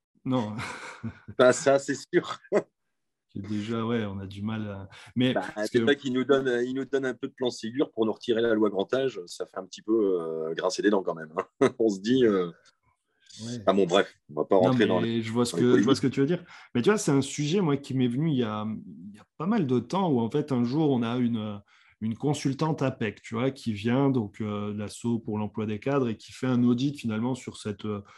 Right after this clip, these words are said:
Speaker 1: sur notre management, notre manière de manager, enfin bref. Et elle me dit, « Mais votre truc, c'est pas normal. Vous avez une idec qui va encadrer, manager vingt aides-soignants. »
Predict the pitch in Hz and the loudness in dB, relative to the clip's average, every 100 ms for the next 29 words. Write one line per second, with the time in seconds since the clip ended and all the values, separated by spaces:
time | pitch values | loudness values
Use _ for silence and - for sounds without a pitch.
0 | - - - 110 139 135 135 120 117 110 | -20 -14 -4 4 4 4 2 2 0 -2
1 | 110 127 120 117 107 107 107 104 117 123 | 0 0 -2 -4 -8 -8 -6 -2 0 0
2 | 120 113 107 101 123 127 107 135 208 _ | 0 -2 -4 -6 -6 -6 -6 -6 -6 _
3 | _ _ _ 117 123 123 117 113 196 185 | _ _ _ 2 4 6 4 2 2 2
4 | 117 110 - 196 - 117 127 120 127 175 | 0 -4 -4 -6 -6 -8 -2 -2 0 0
5 | 190 120 _ _ - 117 135 131 131 135 | 0 -4 _ _ -4 2 4 4 4 4
6 | 131 147 220 240 - _ _ - - 120 | 2 2 0 -4 -14 _ _ -16 -8 -4
7 | 135 123 - _ _ _ _ - 135 120 | -4 -4 -6 _ _ _ _ -8 -6 -4
8 | 143 131 127 151 135 127 123 117 135 180 | -2 0 0 2 2 2 0 -2 -2 -2
9 | 226 _ _ _ _ _ 113 123 180 165 | -4 _ _ _ _ _ -4 2 4 2
10 | - 139 123 98 | 2 0 0 -4